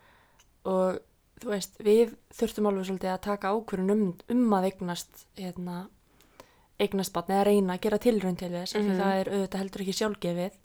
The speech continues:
Speaker 1: Og, eh, og það var einmitt bara svona, "Já, bíddu, við þurfum bara, við þurfum þá að taka ákvörðun um að gera þetta
Speaker 2: Mhm.
Speaker 1: og það þýðir ekkert að hætta við," þú veist, og þetta er bara,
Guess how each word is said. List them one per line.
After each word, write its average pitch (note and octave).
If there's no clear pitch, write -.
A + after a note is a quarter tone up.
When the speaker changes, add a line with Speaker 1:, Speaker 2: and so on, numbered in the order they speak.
Speaker 1:
Og, F#3+
eh, F#3+
og -
það G3
var G#3+
einmitt G#3
bara F#3+
svona, F#3
"Já, C4
bíddu, G#3
við F#3+
þurfum G3+
bara, F#3
við G3+
þurfum F#3
þá -
að F3+
taka F3+
ákvörðun B3+
um B3+
að B3
gera B3+
þetta B3
Speaker 2:
Mhm. F3+
Speaker 1:
og F#3
það G3
þýðir F#3+
ekkert F3+
að F3+
hætta F#3+
við," G#3+
þú C4
veist, C4+
og G3+
þetta G3+
er G#3+
bara, F#3+